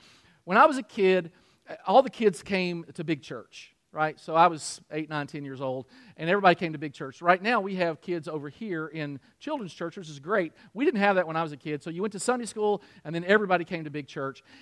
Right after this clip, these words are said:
And Mama sat in the choir, and she made sure, it's like, I think, I don't think she really wanted to sing. She just wanted to keep an eye on us. And so she sat in the choir, and she could look at us da-, out there, and we were kind of behaving, and Daddy was, uh,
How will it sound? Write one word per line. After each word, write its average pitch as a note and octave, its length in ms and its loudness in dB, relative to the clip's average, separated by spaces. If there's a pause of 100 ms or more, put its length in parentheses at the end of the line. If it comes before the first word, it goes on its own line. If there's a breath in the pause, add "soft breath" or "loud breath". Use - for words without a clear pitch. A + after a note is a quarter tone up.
(240 loud breath)
And F3+ 220 2
Mama A#3+ 240 6
sat A3 240 6
in A3+ 80 -2
the A3 60 -6
choir, E3 560 4 (400)
and F3 180 -2
she G3+ 180 -8
made G3 220 2
sure, G3 400 0 (380)
it's A3 160 -10
like, C#4+ 260 4 (260 soft breath)
I F#4+ 120 2
think, F4+ 300 2
I B3+ 80 4
don't D4 140 -2
think B3 140 -4
she A#3+ 120 -12
really A3+ 180 -2
wanted G3+ 160 0
to F#3 80 -6
sing. B3+ 320 -4
She B3 120 -10
just D4 160 -10
wanted G#3+ 160 -4
to - 40 -20
keep G#3+ 120 -6
an G3+ 60 -4
eye A#3 160 0
on D#3 160 -6
us. B2 140 -12
And F#3 100 -8
so A3+ 140 4
she G3 140 -2
sat A3+ 180 8
in B3+ 40 0
the C4 60 -10
choir, F#3 460 4 (360 soft breath)
and D3+ 140 -8
she A3+ 100 -4
could A3+ 140 -4
look A3+ 160 4
at F#3 160 6
us F#3 140 -4
da-, F3 100 2
out F3 240 6
there, F3+ 120 -4
and E3 80 -4
we F3 100 -4
were G3 120 -12
kind G3 220 0
of G3+ 60 -6
behaving, F3+ 400 2
and D#3 120 -8
Daddy F#3+ 260 2
was, F#3+ 220 -6 (300 loud breath)
uh, D3+ 360 4